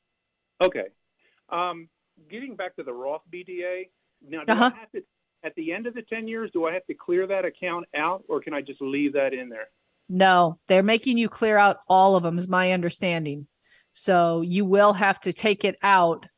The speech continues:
Speaker 2: and then, you, you know, unfortunately, 'cause it stops it from growing tax-free, right? I mean,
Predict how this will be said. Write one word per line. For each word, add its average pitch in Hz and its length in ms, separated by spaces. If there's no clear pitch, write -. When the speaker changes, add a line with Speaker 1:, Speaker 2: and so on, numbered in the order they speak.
Speaker 2:
and 185 180
then, 175 400
you, 185 220
you 202 100
know, 170 140
unfortunately, 180 600
'cause 202 220
it 220 140
stops 226 340
it 208 80
from 202 220
growing 190 340
tax-free, 175 720
right? 175 360
I 190 60
mean, 175 320